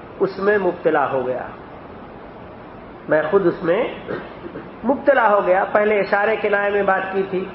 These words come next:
کوئی جواب نہیں ملا، تو پھر آ کر کے نبی صلی اللہ علیہ وسلم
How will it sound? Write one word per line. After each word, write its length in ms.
کوئی 200
جواب 360
نہیں 160
ملا، 220
تو 100
پھر 200
آ 220
کر 100
کے 120
نبی 200
صلی 160
اللہ 160
علیہ 180
وسلم 320